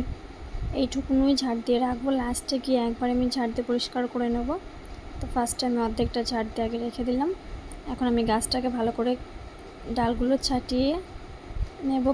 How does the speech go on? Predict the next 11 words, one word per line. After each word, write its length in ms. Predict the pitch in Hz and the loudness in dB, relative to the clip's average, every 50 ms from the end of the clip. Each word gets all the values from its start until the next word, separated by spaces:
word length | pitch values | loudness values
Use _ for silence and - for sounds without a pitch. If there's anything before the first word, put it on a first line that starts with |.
| 269 247 | 4 2
পাতাগুলো 380 | 240 233 - 247 247 277 285 277 - | 0 2 2 2 4 4 2 4 4
পুরোটাই 340 | 277 277 285 277 320 339 339 - | 2 2 4 6 6 4 6 4
ফেলে 180 | - 302 254 247 254 | 4 4 4 4 4
দিতে 160 | 254 240 - 247 | 2 2 2 2
হবে, 160 | 247 247 262 285 - - | 2 4 2 0 2 2
প্রত্যেকটা 420 | 277 - - - 311 302 - 311 269 277 | 0 0 2 0 -2 2 2 2 2 2
গাছেরই 320 | 269 - - 294 285 339 359 | 2 2 0 2 4 6 6
আমি 100 | 339 302 254 233 | 6 6 6 2
একই 140 | 214 - 240 247 | 0 0 0 0
রকম 180 | 233 - 254 240 240 - | 0 0 0 -2 0 0
করে 140 | 247 247 | 0 -2